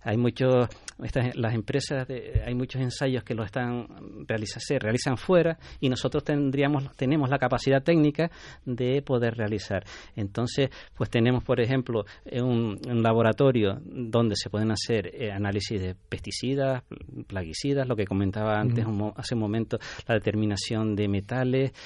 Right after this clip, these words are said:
Speaker 1: en, eh, pa-, en el sector, ah, de agro,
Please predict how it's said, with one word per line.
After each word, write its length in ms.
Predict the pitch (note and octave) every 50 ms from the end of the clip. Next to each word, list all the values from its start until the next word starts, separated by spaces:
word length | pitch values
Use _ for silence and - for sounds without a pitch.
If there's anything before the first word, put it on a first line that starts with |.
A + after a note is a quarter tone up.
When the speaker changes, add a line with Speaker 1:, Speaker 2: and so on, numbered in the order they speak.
| - - - -
Speaker 1:
en, 840 | - A2+ G2 F#2+ F#2 F#2 F2+ F2 F2 E2 D#2+ D#2 D#2+ D#2+ D#2 E2 F2
eh, 120 | - - - - - C#2+ C#2+ D2+ -
pa-, 100 | - -
en 300 | C3 - - C#3 C3 A#2+
el 140 | A#2+ A2+ A2
sector, 460 | - - A#2 - - C#3 C#3 C#3 C3+
ah, 220 | C3 A#2+ C3 B2 B2
de 720 | - B2 A2+ A#2 A2 G#2+ G2+ G2 F#2 F#2 F2+ E2+ E2+ D#2+
agro, 240 | - B2+ B2 B2+